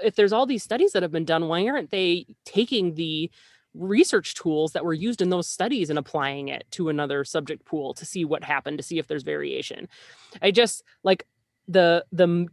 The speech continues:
design, I, I like the methodology for an exploratory study, and, and I applaud the quant and games. I love both of those, but they do not match up for the research questions that they had because those research questions have been studied so often.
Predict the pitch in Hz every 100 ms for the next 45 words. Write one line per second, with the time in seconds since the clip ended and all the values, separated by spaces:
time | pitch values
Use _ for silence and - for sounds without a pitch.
0 | 175 185 165 190 226 269 214 190 - 180
1 | - 175 151 165 214 - 180 160 175 165
2 | 160 247 220 156 147 151 - 185 180 175
3 | 143 151 - 160 147 143 135 160 165 220
4 | - _ _ _ _ _ 202 175 _ 190
5 | 170 160 165 - _ _ _ 175 160 156
6 | - 151 - 190 185 202 165 156 - 175
7 | 160 156 156 147 143 175 233 170 170 170
8 | 151 135 208 196 151 147 139 160 143 _
9 | 143 151 135 185 233 196 156 143 - 160
10 | 160 - 175 180 165 151 165 170 - 151
11 | - 147 147 160 151 160 143 151 - -
12 | 185 180 165 156 165 156 165 - 147 151
13 | 139 147 - 147 147 - - - - -